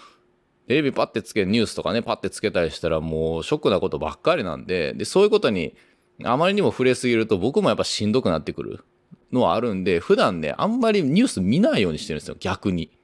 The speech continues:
そういうニュース。で、見たとしても、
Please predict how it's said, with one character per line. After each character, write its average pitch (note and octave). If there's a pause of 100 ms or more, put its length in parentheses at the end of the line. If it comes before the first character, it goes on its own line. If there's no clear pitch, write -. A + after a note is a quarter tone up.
(2250)
そ -
う F#2
い F2
う D#2+
ニ F2
ュ D2+
ー -
ス。 -
で、 - (260)
見 G3
た F3+
と G#2
し -
て G2
も、 F#2